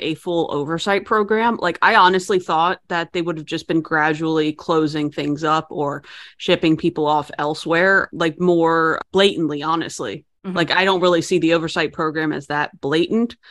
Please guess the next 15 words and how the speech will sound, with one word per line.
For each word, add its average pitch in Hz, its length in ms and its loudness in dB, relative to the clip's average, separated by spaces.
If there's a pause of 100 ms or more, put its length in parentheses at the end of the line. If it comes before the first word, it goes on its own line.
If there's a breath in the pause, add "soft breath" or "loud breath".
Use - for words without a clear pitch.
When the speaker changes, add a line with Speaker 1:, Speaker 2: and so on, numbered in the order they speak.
(440 loud breath)
Speaker 1:
Well, 156 320 0
and 143 260 0 (880)
we'll 247 120 2
talk 262 200 2
about 208 260 2
the, - 100 -10 (100)
how, 180 260 2
how 180 240 2
it 170 100 -2 (120)
becomes 175 460 -2
more, 165 440 0
uh, 151 160 -2
forthright 156 540 -4
next - 280 -6
episode. 147 480 -4